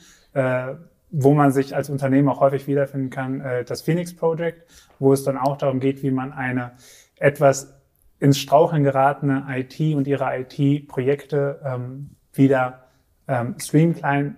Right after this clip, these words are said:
äh, streamline kann, um so auch wieder produktiver arbeiten zu können. Und ein ähnlicher Effekt ist dann auch zum Beispiel bei einer Cloud-Migration zu erwarten. Deshalb da auch sehr empfehlenswert, sich da mal wiederzufinden, welche Gedankengänge man doch so bei sich selber findet, die man in dem Buch findet und wie sie dann gelöst wurden.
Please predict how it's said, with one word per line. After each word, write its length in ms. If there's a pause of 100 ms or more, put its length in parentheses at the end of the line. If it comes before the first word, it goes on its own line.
äh, 100
streamline 480
kann, 340
um 200
so 240
auch 160
wieder 140
produktiver 580
arbeiten 360
zu 140
können. 320 (400)
Und 440
ein 140
ähnlicher 440
Effekt 400
ist 280 (180)
dann 180
auch 120
zum 120
Beispiel 180
bei 80
einer 180
Cloud-Migration 720
zu 120
erwarten. 440
Deshalb 260
da 160
auch 220 (440)
sehr 200
empfehlenswert, 580
sich 180
da 200
mal 260 (560)
wiederzufinden, 920
welche 240
Gedankengänge 640
man 160
doch 120
so 120
bei 140
sich 160
selber 260
findet, 300
die 80
man 140
in 100
dem 120
Buch 240
findet 380
und 140
wie 80
sie 160
dann 180
gelöst 380
wurden. 320